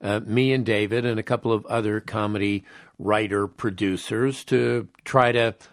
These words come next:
launch their sitcom slate. So we're there, and we did a pilot for A B C about the White House press corps. And this was actually nineteen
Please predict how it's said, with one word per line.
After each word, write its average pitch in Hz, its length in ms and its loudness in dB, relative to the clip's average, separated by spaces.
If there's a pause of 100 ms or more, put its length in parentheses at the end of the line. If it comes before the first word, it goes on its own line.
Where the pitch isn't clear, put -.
(140)
launch 123 680 2 (280)
their 107 600 0 (300)
sitcom 95 920 0
slate. 101 640 -4 (1700)
So 160 460 6
we're 214 320 2
there, 156 340 4
and 147 240 2
we 147 100 4
did 226 200 4
a 185 40 -8
pilot 107 720 0 (580)
for 113 500 2 (140)
A 147 140 4
B 147 200 2
C 98 580 -2 (540)
about 123 260 4
the 123 60 -4
White 151 260 2
House 147 340 0
press - 500 0
corps. - 480 -6 (1600)
And 120 380 2
this 180 200 2
was 143 160 2
actually 131 720 4
nineteen 123 840 0